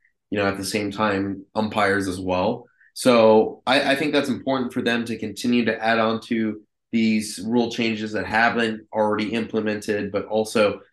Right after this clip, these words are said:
continue to tweak them a little bit so that they are perfected. And, you know, it just really provides the game with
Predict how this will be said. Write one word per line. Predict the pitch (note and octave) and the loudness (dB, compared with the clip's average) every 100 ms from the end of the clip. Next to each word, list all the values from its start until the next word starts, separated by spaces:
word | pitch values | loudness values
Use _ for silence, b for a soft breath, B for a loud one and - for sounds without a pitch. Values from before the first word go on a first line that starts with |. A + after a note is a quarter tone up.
| B - | B -2
continue | B2+ D#3+ D#3+ D3 | -2 2 2 4
to | C#3 | 2
tweak | D#3+ D3+ | 2 2
them | D#3 D3 | 2 2
a | C#3+ | 4
little | C#3 C3+ | 4 2
bit | C3 C3 | 0 -4
so | B2 | -4
that | A#2 A2+ | -2 0
they | B2 A2+ | 0 0
are | A#2+ A2+ - | -2 -6 -6
perfected. | G2+ - A#2 A2+ A#2 A2+ G#2+ | -8 0 0 0 0 2 0
And, | G2+ G2 _ _ _ | -4 -8 _ _ _
you | A2 | 0
know, | G#2 G2 | 0 0
it | G#2+ A#2+ | -2 0
just | B2 - | 0 -2
really | A2+ A#2+ A2+ A2 G#2+ G#2 - _ _ _ | 0 2 4 2 0 -4 -8 _ _ _
provides | - B2 A#2+ A#2 A2+ - | -2 2 4 2 0 -2
the | A2 | 0
game | A2 G#2+ G#2+ G#2+ G#2+ | 2 2 2 -2 -6
with | G#2+ G#2+ G#2 G2 | -6 -2 0 -2